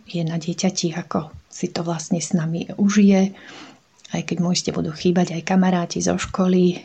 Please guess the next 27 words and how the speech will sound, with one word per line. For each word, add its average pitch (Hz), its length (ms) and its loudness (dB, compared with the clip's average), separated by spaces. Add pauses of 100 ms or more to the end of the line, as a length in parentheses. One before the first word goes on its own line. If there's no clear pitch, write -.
(160)
tak 170 240 -4
vlastne 180 560 -2
je 170 240 -4
na 156 160 -2
nás, 160 480 -6
aby 165 160 -8
sme 160 160 -4
ten 160 240 -6
čas 175 320 0
mu 170 160 4
vyplnili 175 720 2 (680)
tak, - 340 -4
aby 180 640 4 (160)
pochopili, 170 640 -2
že 165 160 -6 (560)
aj 185 160 2
keď 185 160 0
nikam 165 240 0
nemôžu 160 480 -2
ísť, - 720 0
znamená 165 560 -4
to, 165 80 -4
že 165 160 -2
môžu 160 240 -6
stráviť - 480 -6
viac 156 240 -6
času 165 400 -2